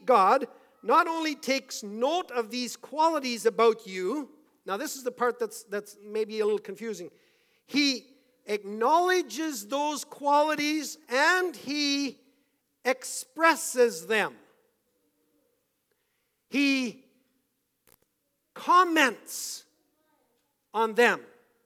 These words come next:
He comments on who you are and of, uh, of the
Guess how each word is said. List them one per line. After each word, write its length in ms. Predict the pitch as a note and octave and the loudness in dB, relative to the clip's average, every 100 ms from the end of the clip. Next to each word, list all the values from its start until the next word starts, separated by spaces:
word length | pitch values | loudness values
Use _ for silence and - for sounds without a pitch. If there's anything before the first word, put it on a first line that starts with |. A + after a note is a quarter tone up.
| _ _ _ _ _ _ | _ _ _ _ _ _
He 160 | C#4 C4+ | -4 -4
comments 960 | - - D#4+ F#4 D#4+ D4 D4+ A3+ - - | -6 -4 0 0 2 0 0 -4 -12 -4
on 320 | B3+ C4+ B3+ G#3+ | 2 4 4 0
who 240 | F#3+ E4 | -6 -6
you 300 | C#4+ D4+ D4 | -6 -6 -8
are 580 | D4+ D4+ C4+ A3 D#3+ - - _ _ _ _ _ _ _ _ _ _ | -4 2 4 4 0 -10 -20 _ _ _ _ _ _ _ _ _ _
and 280 | A3+ C4+ C4 | 2 2 2
of, 540 | A3+ A#3+ A#3+ G#3 - - _ _ _ _ _ _ _ | 0 2 4 0 -8 -20 _ _ _ _ _ _ _
uh, 200 | G3+ G3+ - _ _ | -6 -6 -6 _ _
of 200 | G#3 A3+ | -6 -4
the 120 | A#3 | -6